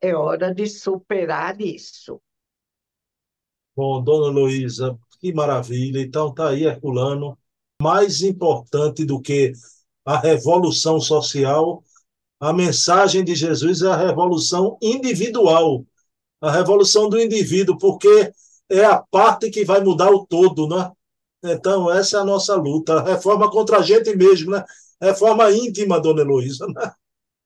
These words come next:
Speaker 1: É mais difícil, porque nós temos tendência a nos acharmos uns indivíduos especiais, e não somos. Trilhões de planeta,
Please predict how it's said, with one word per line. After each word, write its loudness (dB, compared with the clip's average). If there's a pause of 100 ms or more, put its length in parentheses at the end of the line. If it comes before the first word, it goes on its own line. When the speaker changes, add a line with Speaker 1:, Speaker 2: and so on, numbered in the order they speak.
(560)
Speaker 1:
É -8
mais -8
difícil, -10
porque -10
nós -10
temos -8
tendência -10
a -12
nos -10
acharmos -10 (480)
uns -10
indivíduos -8
especiais, -10 (400)
e -10
não -6
somos. -12 (720)
Trilhões -8
de -10
planeta, -10